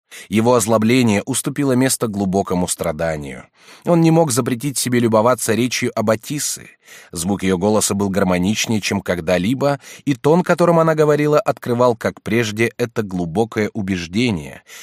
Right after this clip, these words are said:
эту непоколебимую веру, которую Лелия вносила в скептицизм, равно как и в набожность. Он плохо рассмотрел её лицо, но оно показалось ему всё таким же прекрасным, и фигура её не потеряла, как фигура Пульхерии, своего изящества и стройности.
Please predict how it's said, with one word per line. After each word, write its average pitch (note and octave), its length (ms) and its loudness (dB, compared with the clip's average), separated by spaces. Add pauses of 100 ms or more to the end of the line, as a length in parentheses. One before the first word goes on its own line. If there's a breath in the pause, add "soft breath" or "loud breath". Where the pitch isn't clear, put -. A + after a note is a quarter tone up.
эту D3+ 240 2
непоколебимую C#3 840 2
веру, A#2 400 2
которую F2+ 460 -2
Лелия A2+ 380 0
вносила G2 420 -2
в - 40 -10
скептицизм, C3+ 800 -6
равно C3+ 400 0
как A#2 200 -6
и - 20 -4
в G#2+ 80 -6
набожность. D2 760 -6 (640 loud breath)
Он F#3 200 2
плохо F#3 360 2
рассмотрел F#2+ 500 0
её D#2+ 140 -2
лицо, E2 500 -4 (260 soft breath)
но C#3+ 140 2
оно E3 140 4
показалось C3+ 580 -2
ему B2+ 160 0
всё A#2+ 180 -6
таким B2+ 260 -2
же G#2 140 -6
прекрасным, F2+ 800 -4 (220 loud breath)
и C#3+ 80 -8
фигура E3 440 0
её D#3+ 200 2
не D#3 180 2
потеряла, A2+ 640 2
как F2 200 -6
фигура E2+ 340 -4
Пульхерии, C#3 640 -2
своего D#2+ 460 -4
изящества F#2+ 580 -4
и - 140 -8
стройности. - 680 -8